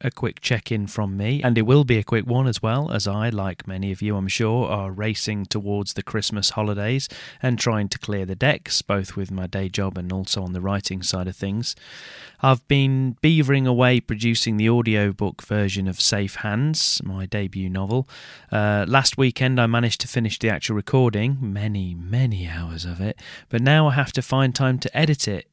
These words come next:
cutting out all the fluffed reads, the dodgy voices and weird intonations and all the rest of it,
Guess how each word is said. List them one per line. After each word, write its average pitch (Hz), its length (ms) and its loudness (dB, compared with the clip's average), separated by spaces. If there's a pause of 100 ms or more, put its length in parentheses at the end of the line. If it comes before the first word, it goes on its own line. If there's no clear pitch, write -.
(180)
cutting 123 360 0
out 107 180 2
all 101 140 -2
the 98 220 -2
fluffed - 420 -4
reads, 120 440 2
the 104 100 -6
dodgy 95 340 -2
voices 120 720 2
and 90 220 -4
weird 98 260 0
intonations 110 880 -2
and 98 100 -2
all 92 120 -2
the 95 80 -2
rest 104 280 -2
of 92 80 -6
it, 98 180 -2